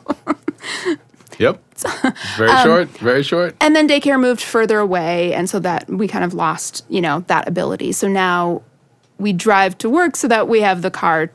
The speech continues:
Speaker 1: to do the daycare pickup afterward. But that might not be forever. And when one of us has the car, the other person can still do the walking. And it was more just, like, having that option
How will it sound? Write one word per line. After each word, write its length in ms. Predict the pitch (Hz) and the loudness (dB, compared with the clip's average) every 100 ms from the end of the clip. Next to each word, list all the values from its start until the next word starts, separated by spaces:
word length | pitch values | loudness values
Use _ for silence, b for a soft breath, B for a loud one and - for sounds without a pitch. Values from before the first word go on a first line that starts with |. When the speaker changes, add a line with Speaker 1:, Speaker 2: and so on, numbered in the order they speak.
| _ | _
Speaker 1:
to 120 | - 185 | -6 -4
do 120 | 165 | -2
the 120 | 160 | -2
daycare 340 | 156 - - | -2 -2 -6
pickup 300 | 170 156 165 | -6 -8 -6
afterward. 440 | - - - 165 - | -6 -6 -6 -8 -2
But 180 | 320 - _ | -4 -4 _
that 180 | 403 381 | -2 0
might 140 | 339 | 0
not 160 | 330 320 | -2 0
be 340 | 311 302 294 - b | 0 0 -2 -6 b
forever. 420 | - 330 311 151 - | -6 -2 -2 -4 -6
And 300 | - 226 220 | -2 0 0
when 240 | 208 208 | 0 0
one 160 | 202 208 | 0 -2
of 80 | 202 | -2
us 80 | 196 | -4
has 160 | 190 | -6
the 60 | 196 | -6
car, 320 | 170 160 170 | -4 -2 -2
the 100 | 175 | -2
other 160 | 180 175 | -4 -4
person 300 | 175 175 170 | -8 -8 -8
can 140 | 180 | -8
still 380 | 170 160 165 175 - b b b b | -8 -6 -6 -6 -10 b b b b
do 80 | 208 | -2
the 80 | 196 | 0
walking. 380 | 175 165 170 165 | 0 -2 -4 -4
And 80 | 233 | -4
it 40 | |
was 160 | 269 - | -4 -2
more 160 | 480 440 | -4 -2
just, 200 | 220 - | -4 -4
like, 220 | 165 - _ _ _ - | -6 -8 _ _ _ -8
having 320 | - 240 226 | -2 0 0
that 160 | 180 - | -2 -4
option 600 | 143 143 - - - | -4 -6 -8 -8 -8